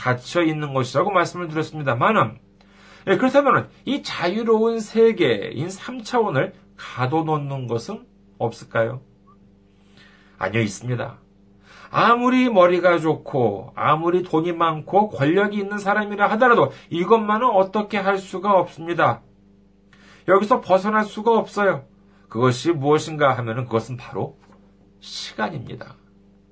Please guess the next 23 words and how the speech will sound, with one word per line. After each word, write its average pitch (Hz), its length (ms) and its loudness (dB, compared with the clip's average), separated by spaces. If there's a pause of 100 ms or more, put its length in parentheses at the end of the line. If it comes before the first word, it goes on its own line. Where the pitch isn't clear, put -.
(1000)
우리가 233 260 6
살고 254 360 2
있는 247 140 -4
이 240 60 -8
삼 254 300 -10
차원이라고 220 540 0
하는 185 160 2
세계는요, 185 500 -2
이 170 180 -4
시간이라고 165 1160 -2
하는 147 380 -2 (320)
감옥에 117 720 0 (160)
갇혀 123 480 -2
있는 98 260 -4
것이나 104 320 -4
마찬가지입니다. 165 840 -2 (200)
아무리 233 680 0
발버둥을 165 1000 -2
쳐봐도 180 760 0 (220)
이 226 120 -2
시간이라고 240 920 0
하는 190 260 -2
틀에서 190 560 -2